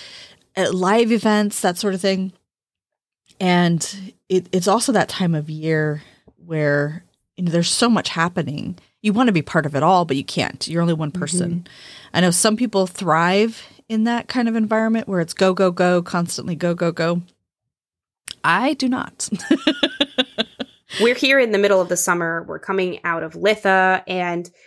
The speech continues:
Speaker 2: we've find ourselves really interacting with people a lot. Even
Speaker 1: Mm.
Speaker 2: when it's just
Speaker 1: Yes.
Speaker 2: about going outside,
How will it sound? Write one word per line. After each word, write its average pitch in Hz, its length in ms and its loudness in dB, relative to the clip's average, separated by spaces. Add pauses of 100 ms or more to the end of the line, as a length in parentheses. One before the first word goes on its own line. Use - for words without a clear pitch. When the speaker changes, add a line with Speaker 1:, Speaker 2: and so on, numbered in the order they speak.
(160)
Speaker 2:
we've 196 320 2 (460)
find 254 320 2
ourselves 202 600 2
really 190 440 2
interacting 170 640 -2
with - 160 -10
people - 480 -8
a 165 80 -6
lot. 87 320 -6 (240)
Even 214 280 0
Speaker 1:
Mm. 208 40 2
Speaker 2:
when 190 260 2
it's 185 200 -4
just 175 180 0
Speaker 1:
Yes. - 80 -2
Speaker 2:
about 175 240 0
going 170 220 -2
outside, 214 580 0